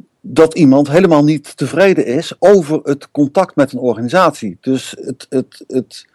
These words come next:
de spin-off, als het ware, van een klachtentweet waarop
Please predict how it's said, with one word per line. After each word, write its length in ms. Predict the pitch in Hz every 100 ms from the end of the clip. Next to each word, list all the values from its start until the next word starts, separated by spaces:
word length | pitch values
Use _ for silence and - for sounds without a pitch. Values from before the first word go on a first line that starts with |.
| _ _ _ _ _
de 80 | 127
spin-off, 560 | - 175 151 180 165 -
als 380 | 95 - - 135
het 100 | 123
ware, 320 | 127 123 113
van 340 | 110 147 139 123
een 220 | 120 120
klachtentweet 800 | - 185 - - - 120 131 - -
waarop 560 | 127 123 123 117 -